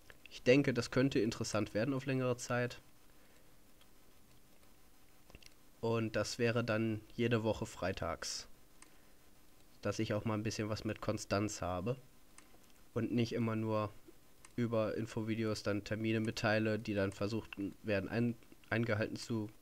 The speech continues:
bleiben. Im Übrigen <laughs> würde ich gerne an meinem Deutsch feilen. Das mache ich dann wahrscheinlich in meiner Freizeit.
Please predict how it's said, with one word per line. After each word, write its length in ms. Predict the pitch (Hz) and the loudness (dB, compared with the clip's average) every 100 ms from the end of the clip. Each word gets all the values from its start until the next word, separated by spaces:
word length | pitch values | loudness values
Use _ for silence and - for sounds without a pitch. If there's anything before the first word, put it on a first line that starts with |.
| - | -8
bleiben. 380 | 98 101 110 104 - - - - - - - - - - - - - - - - - - - - - - | 0 0 0 -4 -8 -20 -20 -20 -20 -20 -20 -20 -20 -20 -20 -20 -20 -20 -20 -20 -20 -20 -20 -20 -20 -10
Im 100 | 165 | -4
Übrigen 540 | 185 208 175 170 165 156 - - - 143 - | 4 6 10 10 10 8 4 4 8 8 10
<laughs> 520 | 156 - - - - | 8 4 -4 -20 -6
würde 220 | 131 135 | 2 4
ich 120 | 131 - | 4 6
gerne 420 | 131 123 110 - | 4 6 4 2
an 120 | 107 | 2
meinem 220 | 101 101 | 2 2
Deutsch 280 | 101 107 113 | 2 2 2
feilen. 480 | - 104 104 104 107 - - - - - | 0 4 4 4 0 -8 -20 -20 -20 -10
Das 180 | 107 - | -8 -4
mache 180 | 104 104 | -4 -4
ich 80 | |
dann 200 | - 101 | -4 -4
wahrscheinlich 320 | 98 - 87 87 | -4 -4 -4 -6
in 60 | |
meiner 200 | 87 95 | -6 -6
Freizeit. 500 | - 104 101 101 95 | -2 0 0 0 -2